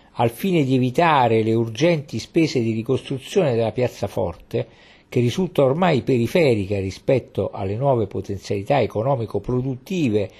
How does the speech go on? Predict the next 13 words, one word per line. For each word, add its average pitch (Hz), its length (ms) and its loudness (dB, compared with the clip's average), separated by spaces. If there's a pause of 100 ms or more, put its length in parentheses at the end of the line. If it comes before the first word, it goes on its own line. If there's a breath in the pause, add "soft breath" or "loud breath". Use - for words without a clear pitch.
(420 loud breath)
della 107 240 0
fascia - 440 0
costiera, 110 760 -4 (920 soft breath)
viene 185 320 2
appoggiata 185 600 2
da 151 100 4
alcuni 147 360 0
elementi 135 420 0
della 117 180 4
nobiltà, 110 640 0 (1000 soft breath)
ma 202 300 0
energicamente 165 880 2
contrastata, 139 1040 2